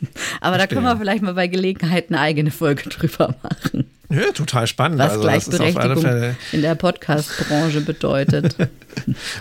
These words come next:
Speaker 2: Oh, da können wir aber, ja, da können wir wirklich ein ganzes Panel
Speaker 1: Ja,
Speaker 2: draus
Speaker 1: das
Speaker 2: machen.
Speaker 1: glaub ich auch.
Speaker 2: <laughs> Ja.
Speaker 1: Genau, dann kommen wir eigentlich zur Tool-Landschaft, ne? Also
Speaker 2: Mhm. Wir haben, du hast ja schon ein paar Tools so ein bisschen angedeutet eben, ne?
Speaker 1: Mhm.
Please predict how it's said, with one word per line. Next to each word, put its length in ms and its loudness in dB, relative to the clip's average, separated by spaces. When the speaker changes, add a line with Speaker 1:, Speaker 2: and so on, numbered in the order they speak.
Speaker 2:
Oh, 160 2
da 100 0
können 200 -2
wir 20 2
aber, 380 0
ja, 100 2
da 120 -2
können 180 0
wir 160 0
wirklich 380 -4
ein 80 -2
ganzes 320 -2
Panel 340 0
Speaker 1:
Ja, 140 4
Speaker 2:
draus 60 0
Speaker 1:
das 80 -2
Speaker 2:
machen. 140 0
Speaker 1:
glaub 180 2
ich 140 -2
auch. 200 2
Speaker 2:
<laughs> 1400 -8
Ja. 160 4
Speaker 1:
Genau, 260 2
dann 300 -2
kommen 240 0
wir 140 0
eigentlich 300 -4
zur 320 0
Tool-Landschaft, 1200 -4
ne? 300 0
Also 320 0
Speaker 2:
Mhm. 300 2
Wir 140 0
haben, 160 -2
du 80 2
hast 120 2
ja 60 2
schon 160 0
ein 40 -4
paar 720 0
Tools 280 0
so 60 -4
ein 40 -2
bisschen 260 0
angedeutet 560 0
eben, 340 -2
ne? 200 4
Speaker 1:
Mhm. 180 0